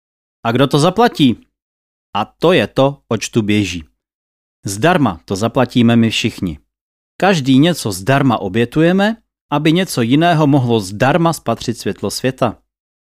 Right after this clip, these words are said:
Zdarma službám ochotně na oplátku poskytujeme nějakou protihodnotu, v níž my žádnou hodnotu nespatřujeme. Byť je to v uvozovkách jen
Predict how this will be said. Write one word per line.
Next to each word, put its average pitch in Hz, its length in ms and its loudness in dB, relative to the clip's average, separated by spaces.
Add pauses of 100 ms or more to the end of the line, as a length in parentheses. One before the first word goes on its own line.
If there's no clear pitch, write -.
(240)
Zdarma 180 440 2
službám 185 540 2
ochotně 165 400 2
na 131 120 4
oplátku 165 460 0
poskytujeme 139 640 2
nějakou 127 380 4
protihodnotu, 120 840 0
v 80 140 -10
níž 117 320 2
my 110 140 2
žádnou 131 420 2
hodnotu 110 420 -2
nespatřujeme. 107 920 -2 (340)
Byť 135 180 0
je 160 80 4
to 139 360 0
v - 160 -20
uvozovkách 120 840 -2
jen 175 480 2